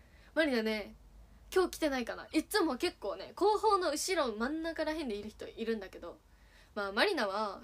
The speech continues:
二番目かなみたいな。マリナ二番目かなみたいな人なんだけど、めっちゃ見つける。別にペンラも持ってないけど、ごめんね、結構見渡すこと多くて。そう、結構ね、見つけてるよ。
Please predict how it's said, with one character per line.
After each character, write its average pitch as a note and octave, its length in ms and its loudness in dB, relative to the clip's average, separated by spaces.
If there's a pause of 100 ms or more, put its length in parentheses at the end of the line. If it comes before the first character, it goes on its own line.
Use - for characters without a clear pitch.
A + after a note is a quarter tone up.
二 G3 140 -8
番 B3+ 220 -2
目 D#4 140 -4
か - 140 -8
な B3+ 180 -6
み G#3 160 -8
た A2 100 -14
い A2+ 60 -16
な。 - 120 -18
マ B3 120 -4
リ D#4 120 -4
ナ C4+ 300 -4
二 A3 180 -4
番 B3 200 -6
目 C4 140 -8
か - 100 -12
な G#3+ 140 -10
み G3+ 120 -10
た - 100 -18
い - 40 -20
な A#3 80 -18
人 A#3 160 -8
な A3+ 80 -4
ん G3 80 -10
だ F#3 80 -12
け G3 120 -10
ど、 A#3 260 -4 (880)
め A#3+ 140 4
っ B3 120 -6
ち - 80 0
ゃ C#4 140 4
見 G3+ 140 -6
つ - 100 -16
け G3 100 -2
る。 F#3+ 140 -8 (880)
別 D4 200 0
に D4+ 60 2
ペ E4 140 2
ン E4+ 80 2
ラ E4+ 100 6
も E4 120 0
持 F4+ 100 0
っ - 40 -6
て G#3+ 120 -4
な A3+ 100 0
い A3+ 80 -2
け F#3 100 -10
ど、 G#3+ 280 -2 (500)
ご C4 80 -6
め C4+ 100 -2
ん C#4 60 -2
ね、 B3+ 60 -6
結 B4+ 180 -2 (100)
構 G#3 380 -4 (100)
見 A#3 140 0
渡 F#4+ 260 2
す - 160 -10
こ F#4 140 -4
と - 140 -10
多 A3 240 -4
く - 80 -20
て。 - 260 -18 (1000)
そ G#3+ 120 -16
う、 - 20 -20
結 F#4+ 240 0
構 F#3+ 160 -6
ね、 D3 160 -16
見 G3+ 120 -10
つ - 120 -18
け G#3 100 -10
て F#3+ 160 -12
る F3+ 100 -12
よ。 A3 140 -12